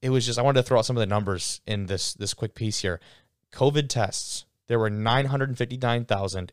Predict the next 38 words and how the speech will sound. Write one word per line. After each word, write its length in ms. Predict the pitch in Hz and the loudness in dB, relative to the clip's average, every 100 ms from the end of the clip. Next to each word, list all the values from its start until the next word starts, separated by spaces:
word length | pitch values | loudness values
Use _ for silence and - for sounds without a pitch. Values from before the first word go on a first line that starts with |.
| - | -2
eight 200 | 123 - | -2 0
hundred 340 | 127 117 110 | 0 0 0
and 100 | 101 | -2
sixty 400 | - - 107 110 | -4 -4 -4 -6
covid 220 | 98 90 | -6 -6
tests. 380 | - - - - - _ - | -8 -12 -14 -14 -18 _ -6
A 80 | 107 | -4
hundred 340 | - 131 160 | 0 2 4
million 240 | 151 147 | 4 2
dollars 280 | 131 113 117 | 4 2 2
spent, 300 | - 101 98 - _ 104 | -2 -4 -4 -8 _ 0
no 140 | 113 | 2
games 240 | 117 113 104 | 2 0 -2
canceled, 340 | 113 101 90 | -2 -2 -2
like 120 | 95 | -4
I 40 | 98 | -2
said 180 | - 98 | -2 -2
in 40 | |
the 120 | 98 | -2
intro. 340 | 95 - - - _ _ _ - | -6 -6 -8 -8 _ _ _ -2
There 100 | 117 | 0
were 120 | 104 | 0
five 500 | - 120 123 143 143 | 0 4 4 4 2
games 240 | 143 143 | 0 0
postponed 560 | - 139 - 110 104 98 | 0 0 2 0 0 -2
and 160 | 110 - | -8 -4
ten 260 | 131 147 | -2 0
games 300 | 131 131 123 | 0 0 -2
moved 260 | 113 120 117 | 0 0 0
around 220 | 107 104 | 0 0
total 280 | 104 98 92 | -2 -4 -2
to 80 | 95 | -6
ac-, 80 | - - | -6 -8
accommodate 560 | - 117 107 101 98 | -4 -2 0 -2 -4
for 180 | - 107 | -4 -4
the 60 | 90 | -2
schedules, 420 | - 131 127 123 | 2 2 2 2
but, 200 | 110 | 2